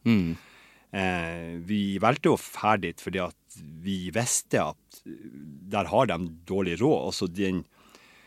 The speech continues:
Speaker 2: merchen vi hadde med oss, eh, hadde ikke de råd til å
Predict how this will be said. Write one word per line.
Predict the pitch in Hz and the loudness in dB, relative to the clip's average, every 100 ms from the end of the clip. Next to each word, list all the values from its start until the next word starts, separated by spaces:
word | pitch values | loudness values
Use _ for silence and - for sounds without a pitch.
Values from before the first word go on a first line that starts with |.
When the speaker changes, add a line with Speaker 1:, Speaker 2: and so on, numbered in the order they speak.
| _ _ _ _ - | _ _ _ _ 2
Speaker 2:
merchen | 104 165 170 95 | 6 6 6 -2
vi | 87 85 | -2 -2
hadde | 87 85 85 87 85 | -2 -2 -4 -4 -4
med | 90 92 | -2 -2
oss, | 78 - - - _ _ | -2 -6 -6 -10 _ _
eh, | 92 78 71 71 - | -16 -14 -12 -14 -14
hadde | - 113 107 | -2 0 0
ikke | 98 | -4
de | 87 104 90 90 | -2 -2 0 -2
råd | 95 110 | 0 0
til | - | -2
å | 85 | -8